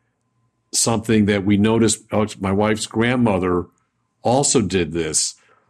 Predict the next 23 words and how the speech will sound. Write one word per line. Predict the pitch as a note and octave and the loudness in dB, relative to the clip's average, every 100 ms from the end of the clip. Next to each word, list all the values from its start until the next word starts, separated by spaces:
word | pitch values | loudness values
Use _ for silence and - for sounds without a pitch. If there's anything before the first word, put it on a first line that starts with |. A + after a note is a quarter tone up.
| _ _ _ | _ _ _
where | G2+ G#2 G2+ | 0 2 2
she | F#2 - | 0 -2
was | F#2+ | -2
talking | - A2+ A2 A2+ A#2 - | 0 0 0 0 -4 -2
only | A2 A#2 B2+ | 2 4 4
to | B2+ | 2
people | B2 B2 A#2+ G#2 | 0 0 2 0
that | F2+ | 0
weren't | G2 G#2+ G#2+ | 2 2 2
here. | - C3 B2+ G2+ | 0 0 2 2
And | G2 | 0
so | - A2 | -2 2
we | G#2 G2 | 2 0
had | G2 | -4
three | - - B2+ C3 C3+ B2 - _ _ _ _ _ _ _ _ - | -8 -2 2 2 0 -4 -14 _ _ _ _ _ _ _ _ -16
times | - A#2+ A#2+ G#2 G2 G2 G2 - | -4 -2 0 0 0 -2 -2 -4
where | G#2 G2+ | -2 0
we're | F#2+ | 0
saying, | - G2+ | -2 0
"Wait | G#2+ | 0
a | G2+ | 0
second, | G#2 F2+ F#2+ | -2 -4 -4
once | G2+ A2+ A2+ - - - | -2 0 0 -2 -8 -12